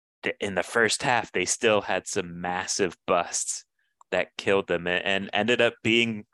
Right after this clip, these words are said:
kinda, you know, in hindsight, the reason why they lost that game. So, uh, have to clean up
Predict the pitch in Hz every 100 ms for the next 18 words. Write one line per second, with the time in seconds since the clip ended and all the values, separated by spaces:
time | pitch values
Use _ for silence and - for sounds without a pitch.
0 | - - 104 107 104 104 - 92 76 -
1 | _ 95 87 104 113 - 87 85 _ _
2 | _ _ 87 95 92 98 87 90 87 82
3 | 82 80 - 82 - 80 - - - 104
4 | 87 82 - _ _ _ - 80 - 104
5 | - - 113 110 110